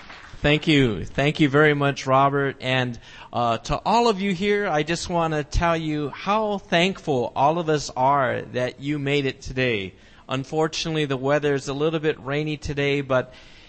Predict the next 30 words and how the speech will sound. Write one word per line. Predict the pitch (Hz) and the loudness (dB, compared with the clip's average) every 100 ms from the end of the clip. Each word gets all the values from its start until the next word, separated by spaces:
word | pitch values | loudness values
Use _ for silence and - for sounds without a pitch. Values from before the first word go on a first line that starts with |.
| - | 0
you | 156 | 2
know, | 185 175 | 4 2
it | 160 | 0
really | 165 262 285 | -2 -2 0
takes | 226 220 226 - | 2 4 4 0
a | 180 | -2
lot | 151 151 165 180 | 0 2 4 4
of | 160 | 2
work, | 151 131 101 - - _ - | 2 2 0 -8 -20 _ -12
a | - 117 | -8 -6
tremendous | - 156 175 214 202 185 | -4 -2 -2 -2 -2 0
amount | 175 170 | 2 2
of | 151 | 2
work | 151 165 - | 0 0 -2
to | 147 | -2
put | 160 160 | -2 -2
this | 147 135 | -2 -4
on. | - 170 180 123 113 123 - - - - | -2 0 2 2 0 -6 -12 -20 -20 -4
And | 139 147 147 | 2 2 2
the | |
reason | 151 247 262 202 | 2 2 2 2
that | 185 | 2
we | 170 165 | 2 0
put | 190 185 | -2 -4
this | 175 147 175 | -4 -2 0
on, | 190 185 160 | 0 0 0
we | 147 | 0
put | 226 240 | 0 0
this | 214 175 | -2 -2
on | - 180 220 165 156 147 | -2 0 2 0 -2 -6